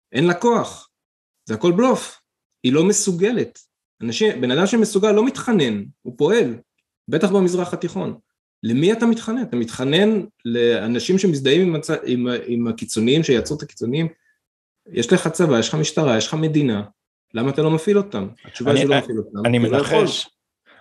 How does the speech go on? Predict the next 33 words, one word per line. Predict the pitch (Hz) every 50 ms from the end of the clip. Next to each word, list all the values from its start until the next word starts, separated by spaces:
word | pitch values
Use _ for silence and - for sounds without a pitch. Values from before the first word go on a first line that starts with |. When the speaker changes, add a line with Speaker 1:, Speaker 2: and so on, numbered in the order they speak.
| -
Speaker 2:
אני | 104 113 123
מנחש | 123 120 120 113 - 156 170 165 - - - - 123
שהוא | - - - 117 110 131 131 - 143 127
לא | 135 139
יכול | 143 127 - - 143 123
בגלל | 117 113 107
שיש | - - 117 - -
לו | 120 -
קואליציה | - 131 - 104 117 117 - 127 107
שמשתקת | - 113 - - 117 117 - 156 156 - -
אותו, | 151 - - - - - _ - _ _ - 92
אבל | 107
אני | 117 131
מניח | 143 165 170 -
שמה | - 147 120 135 147
ש-, | - - 156 139 135 127 - - _ -
אה, | 107 104 95 92 92 - _ _ _ _
בלינקן | - 101 117 151 165 - - 156 131 107
וחבורתו, | 107 - - 113 107 110 104 117 - - 147 143
המפלגה | 110 98 - 113 123
הדמוקרטית, | 123 123 117 110 - 123 120 - - -
הממשל | 107 113 107 - - 127 120
הזה, | 120 107 90 104 98 87 _ _ - _ _ _ -
הבינו, | 107 104 101 110 156 196 190 160 120 110 113 113 - _ - - _ -
זה | - 101 98 107 123 123 113
ש-, | - - - 120 107 98 92 - _ _ _ _ _ _ _ -
זה | 92 98 113 123 113
שהם, | - - 117 110 110 110 107 98 - _ - 127 120 120 - -
הם | 127 117 120 120
נותנים, | 117 117 113 - 123 127 139 143 147
אה, | 147 147 147 147 143 - - _ _ -
תחושת, | - - - 123 - - - 135 139 - - 143
אה, | 143 139 139 139 139 131 131 131